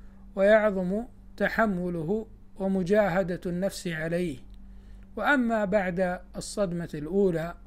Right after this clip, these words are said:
ومرور الأيام، فكل أحد يصبر وينسى المصيبة. وفي الحديث، أيها الإخوة، تواضع النبي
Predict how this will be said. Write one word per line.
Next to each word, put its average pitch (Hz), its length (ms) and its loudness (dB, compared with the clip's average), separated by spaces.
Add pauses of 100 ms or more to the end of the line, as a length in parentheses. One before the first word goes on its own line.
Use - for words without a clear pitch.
(140)
ومرور 180 500 0
الأيام، 170 640 -2 (880)
فكل 254 400 -2
أحد 190 640 0 (340)
يصبر 208 560 -2 (320)
وينسى 190 720 0 (220)
المصيبة. 180 720 -2 (840)
وفي 190 180 -2
الحديث، 220 560 0 (220)
أيها 185 280 -2
الإخوة، 196 520 -2 (760)
تواضع 180 760 4 (240)
النبي 175 600 -2